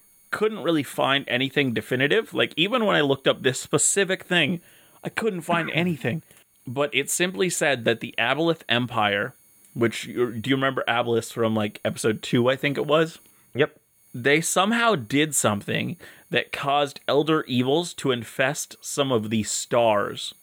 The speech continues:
Speaker 1: of realm space.
Speaker 2: What the heck?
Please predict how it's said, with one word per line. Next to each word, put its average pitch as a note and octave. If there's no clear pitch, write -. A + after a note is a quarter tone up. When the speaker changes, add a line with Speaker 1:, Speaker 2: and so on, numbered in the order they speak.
Speaker 1:
of A#2+
realm G#2+
space. -
Speaker 2:
What A#2
the F2
heck? G2